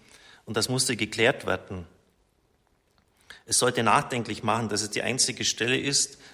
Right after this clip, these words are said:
an der ein Mensch selig gepriesen wird von Christus. Sonst immer allgemein die Seligpreisung, Sie kennen sie. Aber jetzt die Seligpreisung ad personam auf Simon Petrus hin. "Selig bist du, Simon Bar-Jona", ganz feierlich.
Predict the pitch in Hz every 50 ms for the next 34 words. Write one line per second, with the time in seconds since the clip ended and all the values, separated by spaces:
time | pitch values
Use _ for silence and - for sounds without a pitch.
0 | - _ _ - 113 107 104 - 110 110 113 113 117 113 - - 110 107 107 104
1 | 107 113 131 139 127 - - - - - - 127 123 123 123 117 - 104 - -
2 | - 95 95 - 101 92 90 90 - - - - - - - 98 - - - 117
3 | 110 - - - - - _ _ _ - - - 101 104 - - 117 117 - -
4 | 98 101 113 110 120 113 110 110 113 117 110 - - - - - 107 104 - -
5 | - 98 104 104 101 95 90 - - - - 98 104 113 113 - - 123 - -
6 | - 104 104 101 110 113 - - - - - - - - - - - - - 107
7 | - - 123 127 135 131 - - - 110 113 117 117 - 127 120 113 110 - 117
8 | 117 - - - - - 135 131 127 123 - - 135 135 143 143 135 117 110 -
9 | - 117 135 156 151 - - - 147 143 143 143 139 131 - - 139 143 139 -
10 | 120 117 - - 113 110 107 101 - - 151 160 165 175 175 170 165 - - 156
11 | 151 143 - - - 143 131 120 - - 147 151 147 135 123 110 104 117 120 113
12 | 117 123 135 131 113 104 113 117 143 147 - - - 135 147 175 160 127 107 -
13 | - - - - -